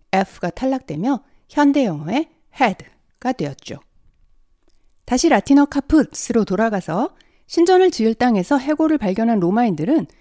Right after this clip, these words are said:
이 언덕 지역을 카푸트를 따서 캐피톨라인 힐이라 이름 짓는데요. 이 말에서 현대 영어의 주요한,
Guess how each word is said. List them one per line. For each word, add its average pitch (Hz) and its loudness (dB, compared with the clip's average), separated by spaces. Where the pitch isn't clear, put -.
이 254 2
언덕 214 2
지역을 180 -2
카푸트를 - -2
따서 208 0
캐피톨라인 214 0
힐이라 196 -2
이름 208 2
짓는데요. 180 -4
이 277 6
말에서 247 4
현대 311 4
영어의 202 0
주요한, 208 2